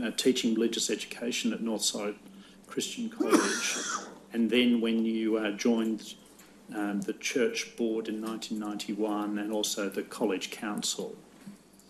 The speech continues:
in nineteen ninety-two, did you, were you able to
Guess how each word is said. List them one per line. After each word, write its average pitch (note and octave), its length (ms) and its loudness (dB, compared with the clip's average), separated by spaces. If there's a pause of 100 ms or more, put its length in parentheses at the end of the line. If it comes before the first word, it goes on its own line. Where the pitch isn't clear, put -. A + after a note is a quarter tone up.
(260)
in G#2+ 140 -8
nineteen G#2 400 -6
ninety-two, G#2 1040 -4 (600)
did C3 220 0
you, C#3+ 220 6
were C#3 120 8
you C3+ 200 6
able E3 300 6
to A#2 420 6